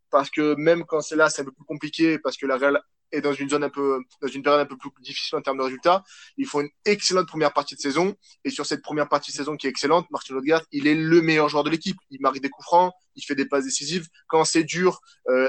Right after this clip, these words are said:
il arrive à trouver la passe qu'il faut au bon moment pour marquer le seul but du match qui va permettre à son équipe de gagner.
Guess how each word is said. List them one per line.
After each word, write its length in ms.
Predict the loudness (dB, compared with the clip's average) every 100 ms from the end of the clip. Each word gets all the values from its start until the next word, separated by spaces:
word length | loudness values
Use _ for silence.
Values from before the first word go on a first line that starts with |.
| 0
il 160 | 2
arrive 240 | 4 4 2
à 80 | 0
trouver 300 | -2 -2 0
la 340 | 4 4 4 2
passe 240 | 2 0
qu'il 180 | -8 -14
faut 220 | -2 -2 0
au 160 | -2
bon 180 | 0 -4
moment 380 | -2 4 4 2 _ _
pour 120 | 0
marquer 300 | 2 2 2
le 300 | 2 4 2
seul 180 | 2 -2
but 100 | -4
du 80 | -2
match 180 | -2 0
qui 60 |
va 60 | -4
permettre 280 | -4 -6 -8
à 40 |
son 100 | -12
équipe 160 | -14 -6
de 60 | 0
gagner. 420 | 0 2 2